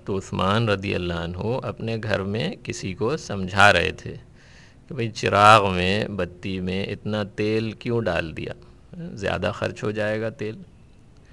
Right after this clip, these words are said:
فقیر بہت گھبرایا کہ یہ تو اتنے سخت ہیں خرچ میں اپنے اوپر، تو مجھے کیا ملے گا؟ پھر بھی فقیر نے دروازہ کھٹکھٹایا، اپنا سوال کیا۔ عثمان رضی اللہ عنہ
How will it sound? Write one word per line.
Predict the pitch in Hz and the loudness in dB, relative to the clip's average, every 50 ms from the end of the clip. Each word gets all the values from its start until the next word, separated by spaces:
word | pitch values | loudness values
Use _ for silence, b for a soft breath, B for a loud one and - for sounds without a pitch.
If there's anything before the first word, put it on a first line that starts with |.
| b b b b b b b b b | b b b b b b b b b
فقیر | - - 131 - - 175 180 180 | -2 0 0 2 4 4 4 4
بہت | 160 135 135 147 156 131 107 | 6 6 6 6 6 4 2
گھبرایا | 101 92 90 92 92 92 95 98 92 90 87 87 87 - - - | 0 4 6 8 10 10 10 10 8 6 4 0 -6 -14 -16 -12
کہ | - 104 | -10 -10
یہ | 101 98 95 98 98 95 | -6 -4 -4 -4 -4 -2
تو | 117 113 113 | 0 0 0
اتنے | 113 - - - - 110 110 110 110 110 - - | 0 -2 -4 -4 -4 -4 -2 -2 -4 -4 -6 -8
سخت | - - - 98 101 - - - - | -10 -6 -4 -4 -4 -6 -8 -8 -6
ہیں | 127 123 - - | -4 -4 -4 -4
خرچ | - - 107 101 107 110 - - - | -2 2 2 2 2 0 -4 -6 -4
میں | 117 110 107 107 | -4 -2 -2 -2
اپنے | 95 90 - 104 101 98 | -4 -4 -4 -4 -4 -2
اوپر، | 98 95 92 - - - - - - - - - - - | -2 -4 -4 -6 -6 -8 -8 -12 -16 -20 -20 -20 -20 -10
تو | - - 113 | -4 -2 0
مجھے | 110 110 107 117 120 | 0 2 4 4 4
کیا | 117 123 123 123 | 4 4 4 4
ملے | 123 120 113 117 117 110 | 4 2 2 0 -2 -4
گا؟ | 117 - - - - - - b b b b b b - - - | -6 -10 -14 -20 -20 -20 -20 b b b b b b -18 -8 -4
پھر | - 135 143 151 | -2 0 0 2
بھی | 151 151 | 0 0
فقیر | 147 - - 131 - - 127 127 127 - | 0 0 -2 -2 0 2 2 2 2 2
نے | 104 104 104 127 - - - - | 0 0 0 -2 -2 -4 -4 -2
دروازہ | 98 95 90 90 92 95 95 98 101 | 0 2 2 2 2 2 2 0 -2
کھٹکھٹایا، | - - 98 - - - - - - 90 87 95 92 98 98 - - | -2 -6 -10 -8 -6 -6 -6 -4 -4 -4 -2 -2 -2 -2 -2 -2 -4
اپنا | 92 - - 98 92 98 | -8 -8 -8 -8 -8 -8
سوال | - - 92 87 90 92 98 95 | -6 -6 -4 -2 0 0 0 0
کیا۔ | 90 - - 95 92 95 101 - - - - - b b b b b b b b b b b - | -4 -8 -6 -6 -6 -6 -6 -10 -16 -20 -20 -20 b b b b b b b b b b b -6
عثمان | - 131 123 123 - 139 135 143 147 147 | -4 -4 -4 0 2 4 6 6 8 8
رضی | 135 123 117 127 127 | 8 8 8 8 6
اللہ | 120 113 107 107 | 6 6 6 6
عنہ | 107 110 113 | 6 6 4